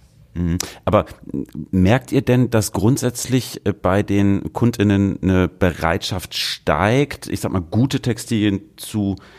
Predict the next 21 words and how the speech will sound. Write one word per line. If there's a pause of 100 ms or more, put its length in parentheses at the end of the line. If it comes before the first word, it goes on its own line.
(580)
kaufen?
Ich
meine,
wenn
ich
mir
anschaue,
so
Stores
wie
beispielsweise
Armed
Angels
oder
Avocado
Store,
die
ja
ganz,
ganz
massiv